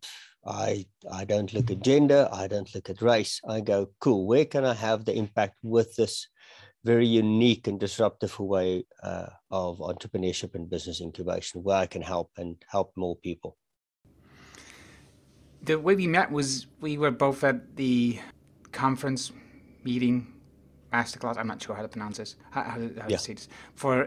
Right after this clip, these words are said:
Speaker 2: uh, boosting the S D Gs, so the
Speaker 1: Yes.
Speaker 2: Sustainable Development Goals. That's where we, that's where we met, and that's where, uh, I found you and connect with you and see
Speaker 1: Yeah.
Speaker 2: that we could have this conversation. W-, why was that,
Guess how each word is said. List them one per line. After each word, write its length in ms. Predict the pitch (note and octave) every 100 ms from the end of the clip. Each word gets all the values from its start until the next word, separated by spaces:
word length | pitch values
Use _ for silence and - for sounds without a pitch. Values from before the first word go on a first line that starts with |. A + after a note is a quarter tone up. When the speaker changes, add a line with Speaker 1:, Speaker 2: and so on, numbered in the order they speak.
| B2+
Speaker 2:
uh, 100 | A#2
boosting 540 | A#2 C#3+ D3+ C3+ C3
the 380 | B2+ B2 B2 C3+
S 160 | C#3 -
D 80 | A#2
Gs, 420 | C3+ G3 G3 - - - - -
so 180 | C3
the 100 | A#2 A#2
Speaker 1:
Yes. 140 | B2+ A2
Speaker 2:
Sustainable 300 | B2+ A#2+ A#2
Development 480 | A2+ A#2 C#3 E3+ D#3
Goals. 300 | D#3 E3 -
That's 220 | C3+ -
where 100 | A#2+
we, 160 | A#2+ A#2 B2+
that's 260 | B2 A#2
where 100 | A2+
we 120 | A2
met, 340 | A#2 D3+ C#3+ - - - - - -
and 80 |
that's 160 | A#2+ -
where, 340 | B2 A#2 A#2+
uh, 260 | A#2+ A#2 A2+
I 20 |
found 340 | A2+ D3 C#3+ C#3
you 160 | C3+
and 160 | A#2 A#2
connect 220 | C3 B2+
with 120 | A#2+
you 200 | C3 B2
and 340 | A#2 A2+ A2 G2+ -
see 500 | - - - - -
Speaker 1:
Yeah. 60 | A#2+
Speaker 2:
that 120 | B2
we 80 | A#2+
could 120 | A2+
have 140 | A#2 A#2
this 140 | A#2
conversation. 640 | A#2+ A#2 - D#3+ F3 G#3+ - - - - - -
W-, 220 | - A#3+ - - - - _
why 380 | B2+ C3 G#3 G3+
was 280 | E3 E3+ D3+
that, 360 | D3 C#3+ B2